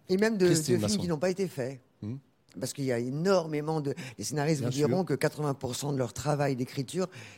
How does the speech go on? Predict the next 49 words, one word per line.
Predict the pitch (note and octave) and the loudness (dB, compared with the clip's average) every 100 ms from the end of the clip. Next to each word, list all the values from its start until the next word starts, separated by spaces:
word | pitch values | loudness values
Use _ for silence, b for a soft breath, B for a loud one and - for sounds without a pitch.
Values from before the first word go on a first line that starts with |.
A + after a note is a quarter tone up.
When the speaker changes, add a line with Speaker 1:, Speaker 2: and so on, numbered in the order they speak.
| B | B
Speaker 1:
est | D3+ | -2
à | C#3+ | 0
la | D3+ | 0
poubelle, | G#3 F3 F3+ E3 | 0 4 4 4
et | |
c'est | D3+ D3 | 0 -4
très | - E3 | 0 2
dommage. | G3+ G3 E3+ F3 D#3+ - B B B | 4 4 2 2 -4 -14 B B B
Par | B2+ | -2
exemple, | D#3 D3 | 0 0
Jodorowsky | D3 C#3+ C#3+ - D#3 | 0 0 0 -4 -10
qui | D3+ | -6
devait | B2+ B2+ | -4 -2
faire | C3 A#2+ | -2 -4
Dune, | A#2 D#3+ A#3+ B3 D3 - B B B B | -2 0 4 4 4 0 B B B B
euh, | A#2 A#2+ A#2+ | 2 2 2
on | C3 | 2
a | B2+ A2+ | 2 0
redécouvert | C#3+ D#3 D#3 D#3 D3+ D#3+ D3+ - | 0 0 -2 -2 0 0 0 -2
son | D#3 | -4
scénario | D3+ D3 C#3+ C3+ C#3+ D3 D3+ C#3+ B2+ B - | -2 0 2 4 4 4 2 0 -6 B -4
et | |
son | C3 | 0
Speaker 2:
Le | C3+ D3 | 2 4
Jodor-, | C#3 D3 A#2+ | 6 6 6
Speaker 1:
storyboard. | G3+ A#3+ D#3 | 8 6 6
Speaker 2:
le | |
Dune | C#3 F3+ | 4 4
de | D3 | 4
Speaker 1:
Le | |
Speaker 2:
Jodorowsky. | B2 C3+ A#2+ A2+ G3+ | 4 6 6 6 6
Speaker 1:
Dune | B3 | 8
de | F3+ | 6
Jodorowsky, | C#3+ C#3+ C3 G2 - B3+ C#4 | 6 6 4 0 -4 0 2
Speaker 2:
Ouais. | E3 | 2
Speaker 1:
et | |
c'est | - - A#2 | 0 -2 -2
merveilleux. | C3+ D3+ D#3+ E3+ G#3+ C#4 C4+ | 0 2 2 2 0 0 0
C'est, | F#3+ C#3 | 0 -2
le | A#2+ B2 B B D3 | -2 -2 B B -2
film | G3+ | 0
n'a | |
pas | F3 | 2
existé, | E3 D3+ E3+ - B3 | 2 2 -2 0 0
mais | E3 | 0
au | |
moins | E3+ A3 | 2 0
il | E3+ | 2
existe | E3 D#3+ D#3 G3+ A3+ - - | 0 -2 -2 -4 -6 -8 -14